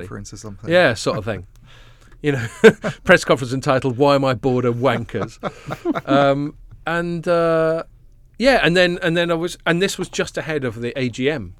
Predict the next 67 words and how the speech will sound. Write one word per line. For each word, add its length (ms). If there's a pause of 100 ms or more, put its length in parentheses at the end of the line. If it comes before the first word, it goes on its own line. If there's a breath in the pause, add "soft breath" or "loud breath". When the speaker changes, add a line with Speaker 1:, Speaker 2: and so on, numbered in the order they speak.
(180)
Speaker 1:
Right. 320
Speaker 2:
So 180
it 20
was 120
obviously 300
quite 200
deliberately 400
timed 320
as 80
well. 140 (100)
So 140
in 100
the 80
A 100
G 140
M, 80
they 80
had 120
to 60
come 120
out 100
with 80
this 140
sort 160
of 80
thing 220
where 160
he 60
goes, 380 (200 soft breath)
where 100
they 80
said, 140
"Well, 220
you 140
know, 140
he, 200
he 120
understands 460
that 120
that 240
perhaps 260
wasn't 220
so 100
cool 300
to 100
say, 280
and, 100 (240 loud breath)
and 100
we're 120
all 120
playing 220
for 80
the 60
same 200
team. 200
It's 140
all 100
groovy. 340
Please 240
don't 160
hate 240
us." 300
Speaker 1:
Yeah. 140 (280 loud breath)
Speaker 2:
Sort 240
of 80
thing. 240 (840 soft breath)
Um, 480